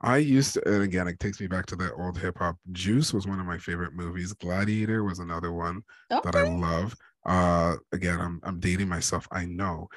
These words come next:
Speaker 1: Um,
Speaker 2: <laughs>
Speaker 1: but yeah, those are great. I've been enjoying just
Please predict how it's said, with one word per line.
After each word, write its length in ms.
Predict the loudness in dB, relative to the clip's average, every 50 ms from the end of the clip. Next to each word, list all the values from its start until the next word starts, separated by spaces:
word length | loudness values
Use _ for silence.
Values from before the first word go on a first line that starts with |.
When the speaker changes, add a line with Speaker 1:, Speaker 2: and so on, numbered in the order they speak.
| -20 -20 -18 _ -2
Speaker 1:
Um, 760 | 2 4 4 6 6 6 6 4 4 4 2 0 -2 -6 -12 _ _ _ _ 4
Speaker 2:
<laughs> 380 | 4 4 4 4 0 0 0 _ _ 2
Speaker 1:
but 120 | 2 6
yeah, 260 | 6 6 6 6 4 4
those 260 | 2 2 2 2 2
are 80 | 2 0
great. 360 | 0 -2 -2 -2 -2 -2 -4 -6 -4
I've 200 | -2 -2 -2 0
been 320 | 0 0 0 0 -4 -8 -10 _ _ _ _ _ _ -6
enjoying 480 | -4 -4 -2 2 2 4 4 4 2 2
just 280 | 0 -2 -4 -4 -6